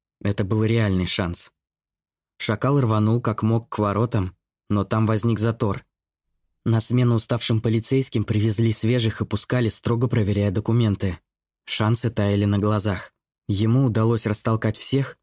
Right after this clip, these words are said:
и, размахивая удостоверением, пробиться к входу. Его пропустили, и он во весь дух помчался к месту захвата, расталкивая многочисленных зевак.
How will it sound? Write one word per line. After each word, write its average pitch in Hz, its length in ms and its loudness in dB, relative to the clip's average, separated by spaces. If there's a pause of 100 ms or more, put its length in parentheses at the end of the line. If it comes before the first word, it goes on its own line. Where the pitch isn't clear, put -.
и, 107 60 0
размахивая 110 760 2
удостоверением, 110 840 0
пробиться 104 460 -2
к - 60 -8
входу. 92 500 -2 (520)
Его 107 240 0
пропустили, 113 760 -2 (400)
и 107 100 0
он 101 140 2
во 104 140 2
весь 123 240 0
дух 120 200 -2
помчался 104 540 -2
к - 60 -6
месту 107 300 -2
захвата, 107 500 -2
расталкивая 104 600 0
многочисленных 101 800 0
зевак. 101 500 -4